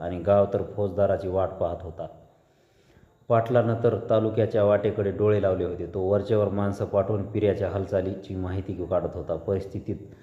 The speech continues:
तिळभरही फरक नव्हता. मुंडकं तसंच ओरडत होतं. गावचा माणूस दिसता किंचाळत होतं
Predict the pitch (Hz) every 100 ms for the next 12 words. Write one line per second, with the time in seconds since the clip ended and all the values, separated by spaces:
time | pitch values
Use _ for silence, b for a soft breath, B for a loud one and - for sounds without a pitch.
0 | B B B B _ 131 120 120 127 135
1 | 117 117 110 101 95 92 98 101 107 98
2 | 101 113 95 92 92 87 92 82 80 90
3 | 95 98 95 95 98 92 95 98 98 -
4 | - B B B - 113 107 131 117 -
5 | 107 104 110 104 107 85 85